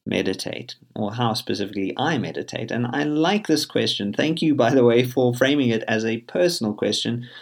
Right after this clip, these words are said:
because this spares me needing to talk about what works in general versus what has been good for me.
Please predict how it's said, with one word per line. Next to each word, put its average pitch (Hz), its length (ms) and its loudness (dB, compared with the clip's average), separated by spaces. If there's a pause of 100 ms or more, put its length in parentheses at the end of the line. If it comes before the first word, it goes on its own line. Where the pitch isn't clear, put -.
(200)
because 123 300 2
this 135 200 2
spares 120 340 4
me 113 160 4
needing 107 300 2
to 104 120 -4
talk 104 240 -2
about - 260 0
what 101 240 -2
works 104 380 2
in 101 220 -2
general 117 440 2
versus 101 560 0 (300)
what 113 160 -2
has 110 160 2
been 107 220 -2
good 98 340 -2 (220)
for 104 120 -4
me. 110 400 0